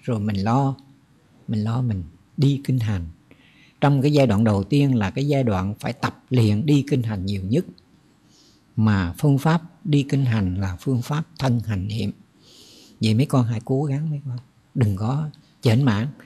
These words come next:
Bởi vì Phật Pháp đã có những cái phương pháp để dạy chúng ta làm chủ được sự sống chết. Còn, ừm, còn muốn mà để trị bệnh người nào có thân bệnh thì chúng ta phải tu ngay cái định niệm hơi thở.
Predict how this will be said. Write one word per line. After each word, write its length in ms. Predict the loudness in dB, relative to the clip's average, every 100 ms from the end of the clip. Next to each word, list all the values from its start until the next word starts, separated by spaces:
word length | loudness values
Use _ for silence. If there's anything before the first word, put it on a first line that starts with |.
| -20 -16 0
Bởi 120 | 4
vì 260 | 6 6 4
Phật 220 | 0 -2
Pháp 280 | -2 -2 -2
đã 140 | -4
có 160 | -2 -2
những 180 | -2 -2
cái 80 | -2
phương 300 | 2 2 2
pháp 360 | -2 0 0 0
để 100 | 0
dạy 280 | 0 -2
chúng 200 | -6 -6
ta 120 | -4 -4
làm 200 | -4 -6
chủ 340 | -8 -8 -10 -14 _
được 80 | -8
sự 160 | -8 -10
sống 240 | -8 -8
chết. 180 | -8 -10 -14 _ -20 -20 -20 -6
Còn, 460 | 4 6 6 4 0 -6 -20 _ -6
ừm, 460 | -2 -2 -2 -4 -6 -10 _ _ _
còn 260 | 2 4 6
muốn 300 | 6 6 6
mà 200 | 4 4
để 400 | 4 4 4 4
trị 200 | 4 6
bệnh 260 | 6 4 -2 -12 _ _ _ -2
người 140 | 2 4
nào 260 | 2 0
có 140 | -2 -4
thân 240 | -2 0
bệnh 280 | 0 0 -4 -14 -20 _ _ _ _ _
thì 400 | 0 2 2 0 0
chúng 160 | 0
ta 140 | 2 0
phải 180 | -2
tu 340 | 2 4 6 4
ngay 360 | 0 0 -2
cái 120 | -2 -2
định 180 | 0
niệm 180 | -2 -2
hơi 120 | -4 -4
thở. 160 | -8